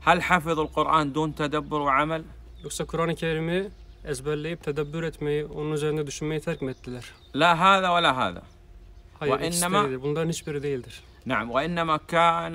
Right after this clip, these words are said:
Speaker 1: لديهم حفظ يومي للقرآن، في كل يوم يحفظ القرآن.
Speaker 2: Selef-i Salih'in günlük olarak Kur'an-ı Kerim'i hıfz ederlerdi.
Speaker 1: وفي كل يوم ينظروا في تفسير هذه الآيات ويتعلموا.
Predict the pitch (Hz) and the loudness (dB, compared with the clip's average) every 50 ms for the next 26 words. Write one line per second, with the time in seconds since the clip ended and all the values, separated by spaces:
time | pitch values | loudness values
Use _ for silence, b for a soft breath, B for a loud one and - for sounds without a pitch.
0 | 160 156 151 147 139 170 165 160 156 147 143 - - 175 180 139 139 - 139 147 | -6 -4 -4 -2 0 0 0 0 0 -2 -4 -4 -4 -4 -4 -4 -6 -6 -2 0
1 | 160 175 190 196 185 175 160 151 139 - - 127 117 - 98 107 95 92 - 131 | 2 2 2 2 2 2 0 0 -2 -2 -4 -4 -4 -2 -4 -4 -4 -6 -8 -10
2 | - - - 214 220 208 208 190 175 170 156 - - 147 139 123 117 - - 104 | -4 0 0 2 2 2 0 0 0 0 -2 -2 -4 -6 -6 -6 -6 -8 -8 -8
3 | - - 85 - - - - - - 165 165 170 165 - 165 - 180 185 190 185 | -6 -6 -8 -8 -8 -10 -12 -10 -8 -8 -8 -8 -8 -8 -6 -4 -4 -2 -2 -2
4 | 175 175 196 190 160 170 170 175 190 190 - 170 160 156 151 147 147 - 156 160 | 0 2 2 2 2 2 2 2 2 2 0 -4 -4 -4 -4 -4 -4 -4 -4 -4
5 | 165 156 147 - 156 151 160 165 170 170 147 180 170 - - 147 127 131 123 120 | -4 -4 -6 -6 -6 -6 -4 -6 -6 -6 -6 -6 -6 -6 -6 -6 -6 -6 -8 -10
6 | 120 123 120 117 - - B B B B B - 135 131 - - 185 185 185 - | -10 -12 -12 -14 -16 -20 B B B B B -6 -6 -4 -2 -2 -2 -2 -2 -2
7 | 190 185 180 185 190 190 190 175 165 170 175 175 160 170 170 170 165 - 160 151 | -4 -4 0 0 2 2 2 0 0 -2 -2 -2 -2 -4 -4 -4 -4 -4 -6 -6
8 | - - 147 - - - 165 151 147 147 143 139 139 143 135 - 120 117 110 98 | -6 -6 -8 -8 -4 -4 -2 0 0 0 0 0 -2 -4 -6 -4 -4 -4 -4 -4
9 | 95 95 - - 113 123 127 - - 120 123 135 131 113 98 92 92 | -6 -10 -12 -8 -6 -6 -4 0 2 2 2 2 2 0 -2 -4 -6